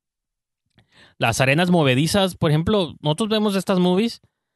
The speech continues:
y ves unas arenas movedizas y das por hecho de que, ah, pues,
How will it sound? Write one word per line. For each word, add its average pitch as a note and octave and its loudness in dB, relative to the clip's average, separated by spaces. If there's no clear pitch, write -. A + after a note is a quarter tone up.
y C#3 2
ves C#3+ 0
unas F3 0
arenas D#3 0
movedizas D#3+ 0
y D#3 0
das C#3+ 0
por D#3 0
hecho D#3 -2
de D3+ 0
que, F3+ -10
ah, C4 -2
pues, - -8